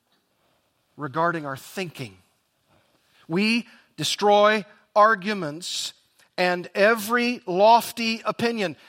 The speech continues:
Uh, there's another, there's another think word, "raised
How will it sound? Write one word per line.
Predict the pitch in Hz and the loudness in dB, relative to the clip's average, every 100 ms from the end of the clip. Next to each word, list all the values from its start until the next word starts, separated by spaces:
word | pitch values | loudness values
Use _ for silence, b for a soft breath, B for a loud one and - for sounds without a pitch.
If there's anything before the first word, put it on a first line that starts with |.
| - | -4
Uh, | 196 | -4
there's | 180 220 220 | 2 2 2
another, | 208 196 214 208 190 b b b b _ | 0 0 2 2 0 b b b b _
there's | - 208 214 | -4 -2 0
another | 208 202 196 | 0 2 0
think | - - 254 233 - | -2 -2 -2 -2 -8
word, | 165 175 165 143 127 b b b | -2 0 0 -2 -6 b b b
"raised | 170 185 233 269 226 190 214 - | -2 4 6 6 6 2 0 -6